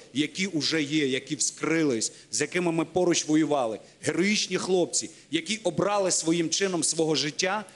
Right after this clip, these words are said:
армію. Це їхня професія. А ми в переважній своїй більшості на дев'яносто дев'ять і дев'ять відсотків це люди абсолютно мирних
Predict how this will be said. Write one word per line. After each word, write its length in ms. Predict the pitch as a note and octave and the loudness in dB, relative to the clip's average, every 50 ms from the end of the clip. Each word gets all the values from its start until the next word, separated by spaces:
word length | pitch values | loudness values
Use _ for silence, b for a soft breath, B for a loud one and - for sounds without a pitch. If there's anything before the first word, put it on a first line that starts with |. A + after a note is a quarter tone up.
| B B B B B _ _ _ | B B B B B _ _ _
армію. 480 | - E3 E3 D#3 C#3+ C#3+ C3+ B2 G#2 F2 - - - _ _ _ _ _ _ _ _ _ _ _ _ | -2 -2 -2 -2 -2 -4 -4 -4 -4 -6 -10 -16 -20 _ _ _ _ _ _ _ _ _ _ _ _
Це 160 | - - F3 | -4 -2 -2
їхня 400 | E3+ D3 F3 G#3 - - - F#3 | 0 0 0 0 0 0 -2 -2
професія. 640 | E3 - D#3 C#3+ - - B2+ A#2 G#2+ - G2+ F2+ D#2+ - - - _ _ _ _ _ _ _ | -2 -2 -2 -2 -2 -2 0 0 0 -2 -2 -6 -10 -18 -20 -20 _ _ _ _ _ _ _
А 120 | - C#3+ D3+ | -2 -2 -2
ми 420 | D#3+ F3+ G#3 A#3 C4+ C#4 C4+ A#3+ - - - - - _ _ _ _ _ _ - | 0 0 2 2 2 2 0 -2 -6 -10 -20 -20 -20 _ _ _ _ _ _ -8
в 20 | |
переважній 640 | - - F#3 F#3+ G3+ G3 A3 A#3+ A#3+ G3 F3+ G3+ F#3 | -2 0 2 2 4 4 2 2 0 0 0 0 0
своїй 300 | - - E3+ F#3 F#3+ F#3 | 0 0 0 0 0 0
більшості 580 | D#3 D3+ G3+ G3 E3 - E3+ D3+ - - D#3 C#3+ | 0 -2 -2 0 0 0 0 0 0 0 0 0
на 120 | C#3+ D3+ | 0 0
дев'яносто 560 | D3 E3 E3 E3+ F#3 G3 G#3+ G#3+ - - - | 0 -2 0 0 0 0 0 0 0 -2 -2
дев'ять 440 | F3+ E3 G3 G3+ G3 F#3+ F3 - D#3 | -2 2 2 2 2 2 2 0 0
і 40 | D3+ | -2
дев'ять 400 | C#3+ D#3+ F3+ F#3+ F3 D#3+ - C#3 | 0 0 2 2 2 0 0 0
відсотків 560 | D3 C#3+ - - - G#3 G#3+ G#3 - F3+ D3+ | -2 0 0 0 0 0 0 -2 -2 -4 -2
це 180 | - - E3+ D#3+ | -2 0 0 2
люди 380 | E3 G3 A#3+ A#3 F3+ F3 D3+ - | 2 2 2 2 2 0 -2 -2
абсолютно 600 | C3+ - - - - F#3 G3 - - - - F3 | -4 -2 -2 0 0 0 0 -2 -2 -4 -4 -4
мирних 460 | E3+ F3+ G3+ A3 G#3 G3+ G3 F3 | -2 0 0 0 0 0 -2 -2